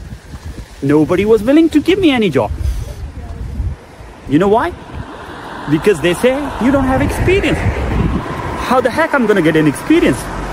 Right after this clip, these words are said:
if you guys are not gonna give me a job? But yeah, that's our policy.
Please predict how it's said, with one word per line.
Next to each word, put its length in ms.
if 100
you 80
guys 220
are 100
not 60
gonna 180
give 100
me 100
a 100
job? 160
But 160
yeah, 220
that's 160
our 180
policy. 480